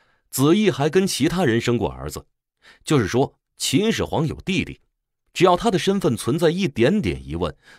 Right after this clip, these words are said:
子义完全可以从另两个儿子中选一个做继承人，吕不韦的目的还是达不到。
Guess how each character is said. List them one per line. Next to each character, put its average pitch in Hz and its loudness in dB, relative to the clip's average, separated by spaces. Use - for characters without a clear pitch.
子 107 -2
义 117 2
完 104 2
全 120 0
可 113 -4
以 69 -6
从 104 -8
另 190 2
两 73 0
个 73 -8
儿 87 -4
子 87 -6
中 113 -4
选 73 -2
一 120 2
个 - 0
做 120 -2
继 90 -4
承 78 -10
人， 65 -12
吕 120 2
不 180 0
韦 170 4
的 175 2
目 165 0
的 - -8
还 110 -2
是 - -2
达 67 -2
不 69 -10
到。 - -12